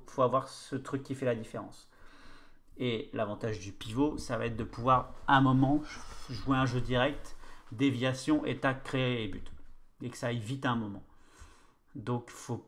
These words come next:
pas, faudra plus, parce que si on joue au sol, il pourra plus ralentir le rythme. C'est compliqué, hein. C'est compliqué, c'est compliqué.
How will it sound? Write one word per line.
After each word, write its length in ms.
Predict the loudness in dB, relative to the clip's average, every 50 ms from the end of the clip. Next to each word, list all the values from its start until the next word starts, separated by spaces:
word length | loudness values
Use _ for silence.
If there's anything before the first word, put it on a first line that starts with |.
| _ _ 0
pas, 560 | 2 4 6 6 6 6 4 4 2 0 0
faudra 840 | -2 -6 -6 -6 -6 -6 -8 -16 -16 -14 -8 -2 -2 -2 -2 -4 -8
plus, 760 | -12 -10 -10 -10 -12 -16 -18 -18 -20 -20 -20 -20 -20 -20 _ _ -20 -20 _ -20 _ _
parce 120 | -20 -20
que 80 | -18 -16
si 160 | -14 -10 -8
on 80 | -8 -8
joue 200 | -8 -8 -6 -6
au 80 | -6
sol, 420 | -6 -6 -4 -2 -2 -2 -2 -4 -6 -10 -20 _ _ _ _ -20 -20 _ _ _ _ _ _ _
il 60 | _
pourra 320 | -14 -8 -4 -4 -4 -4 -6
plus 240 | -8 -8 -8 -6
ralentir 480 | -4 -4 -4 -4 -4 -6 -8 -10 -8 -8
le 100 | -6 -6
rythme. 400 | -6 -8 -10 -12 -12 -16 -16 -16 -18 -20 _ _ _ _ _ _ _ _ _ _ _ _ _ _ _ _ _ _ _ _ -10 -10 -10 -12 -18 -20 -20 -20 -20 -20 -18 -18 -18 -18 -18 -20 _ _ -20 _ _ _ _ _ _ _ _ _ _ _ _ _ _ _
C'est 140 | -18 -12
compliqué, 440 | -10 -8 -8 -8 -8 -8 -6 -6 -6
hein. 100 | -6 -6 -8 -8 -10 -10 -10 -10 -10 -10 -10 -10 -8 -8 -10 -10 -10 -10 -2 2 2 2 2 0 -8 -12 -14 -18 -20 -20 -20 -20 -20 -20 -20 -20 -20 -20 _
C'est 180 | -12 -8 -8 -4
compliqué, 460 | -2 -2 -2 0 0 -2 -2 -2 -6
c'est 140 | -4 -4 -4
compliqué. 600 | -4 -6 -8 -8 -8 -8 -4 -4 -4 -4 -4 -10